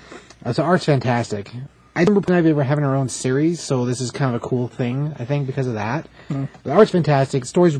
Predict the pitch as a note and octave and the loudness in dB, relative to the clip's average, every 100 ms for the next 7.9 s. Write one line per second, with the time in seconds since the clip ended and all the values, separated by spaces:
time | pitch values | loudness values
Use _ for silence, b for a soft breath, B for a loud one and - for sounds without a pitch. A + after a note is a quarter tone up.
0 | C3+ - C3 A#2+ B2+ G#2 G#2+ A2+ A#2 A2 | -6 -6 -6 -2 -2 -2 -4 -2 -2 -2
1 | A#2 A#2 A2+ A2 A2 G#2 F#2+ G#2+ B2+ B | -4 -4 -4 -6 -8 -8 -8 -8 -10 B
2 | B B B B B - B2+ E3 F#3+ F#3 | B B B B B -4 2 8 8 8
3 | D#3+ D#3+ D#3+ - - C3+ - D3+ D3 C3+ | 4 4 2 -2 -6 -4 0 4 4 2
4 | C3 A#2 A#2+ C#3+ A2 b b b b b | 0 -2 0 0 -2 b b b b b
5 | b - F3+ A3+ A3 F3 G#3+ - G3+ F3+ | b 0 4 6 6 6 6 6 4 4
6 | E3+ D#3+ F3 F3 D3 - D#3 C3+ C#3 C3+ | 2 2 2 0 -2 -4 0 2 2 0
7 | D#3 C#3+ C#3+ C#3 C3+ B2 B2 C3+ | 0 0 2 2 2 0 -2 -2